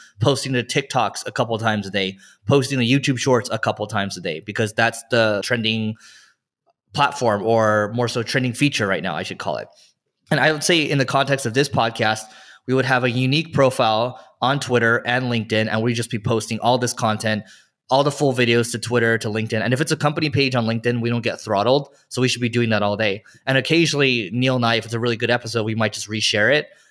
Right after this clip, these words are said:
and help it get more reach and comment on it as well. And that will help it grow. And more A I enhanced content. So taking content from this podcast, for example, making it into a full blog post, letting the A I do sixty to seventy percent of the work and letting the human being do the other thirty percent.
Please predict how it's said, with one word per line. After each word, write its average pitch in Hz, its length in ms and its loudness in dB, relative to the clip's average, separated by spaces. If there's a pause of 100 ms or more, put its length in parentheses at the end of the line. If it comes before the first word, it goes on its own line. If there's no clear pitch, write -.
(200)
and 107 400 0
help 120 160 0
it 107 60 -6
get 107 140 -2
more 110 120 0
reach 113 260 0
and 104 100 -8
comment 107 320 -2
on 113 160 0
it 110 80 -2
as 104 160 -4
well. 113 360 0 (240)
And 104 280 -2
that 98 100 0
will 101 80 0
help 107 180 -2
it 107 80 -8
grow. 127 380 0 (160)
And 117 680 0
more 147 360 4
A 143 120 4
I 135 120 4
enhanced 120 500 -2
content. 113 420 -4
So 113 280 0
taking 139 560 -2
content 120 560 0
from 104 400 0
this 127 120 -2
podcast, 110 540 -2
for 113 80 -2
example, 101 380 -2
making 107 300 -4
it - 20 -2
into 110 180 -4
a 98 40 -8
full 104 240 -6
blog 101 280 -6
post, 127 340 -2 (320)
letting 131 220 -2
the 131 60 2
A 123 180 2
I 120 100 2
do 117 140 -2
sixty - 360 -6
to 113 80 -4
seventy 120 240 -2
percent 113 280 -4
of 107 60 -4
the 104 80 -2
work 120 260 2
and 107 80 -4
letting 110 200 -4
the 101 100 -4
human 110 260 -6
being 131 320 0
do 110 100 -6
the 101 100 -4
other 104 180 -2
thirty 101 240 -6
percent. 117 480 -4